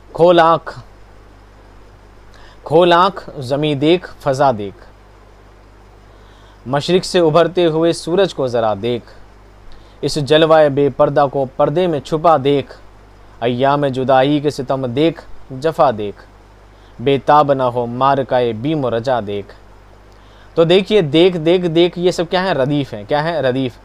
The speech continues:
फ़ज़ा, ज़रा, छुपा, जफ़ा, ठीक है,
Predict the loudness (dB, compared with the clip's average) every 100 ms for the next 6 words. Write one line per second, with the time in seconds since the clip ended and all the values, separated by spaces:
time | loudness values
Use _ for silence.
0 | -20 -20 -20 -20 -20 -2 0 4 4 4
1 | -2 -14 -20 -20 -20 -20 -20 -12 0 4
2 | 6 4 2 -4 -20 -20 -8 -4 2 4
3 | 2 0 -4 -4 2 2 2 -2 -12 -20
4 | -20 -20 -20 -20 -20 -20 -12 -4 -2 -2